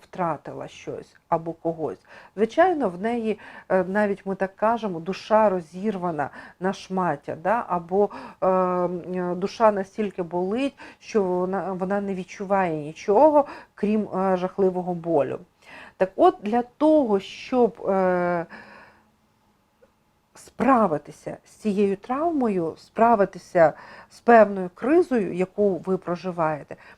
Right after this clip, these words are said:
можна використовувати як певні, м, ментальні конструкції, певні техніки, так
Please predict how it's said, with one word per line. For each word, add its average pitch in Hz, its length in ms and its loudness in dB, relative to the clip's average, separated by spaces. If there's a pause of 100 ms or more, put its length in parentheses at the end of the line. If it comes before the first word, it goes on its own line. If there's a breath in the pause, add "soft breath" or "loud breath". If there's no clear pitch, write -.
(100)
можна 294 320 2
використовувати 208 1000 0
як 220 360 4 (500 loud breath)
певні, 214 760 4 (400 loud breath)
м, 185 280 -2
ментальні 196 600 2
конструкції, 269 920 -4
певні 214 440 2
техніки, 175 760 -6 (360 loud breath)
так 339 200 4